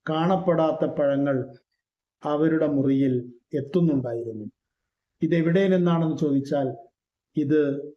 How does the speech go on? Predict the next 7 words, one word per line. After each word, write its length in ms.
എൻ്റെ 180
റബ്ബ് 480
തന്നതാണ്" 580
എന്ന് 180
പറയാനുള്ള 920
ഒരു 140
വിവേകതയും 800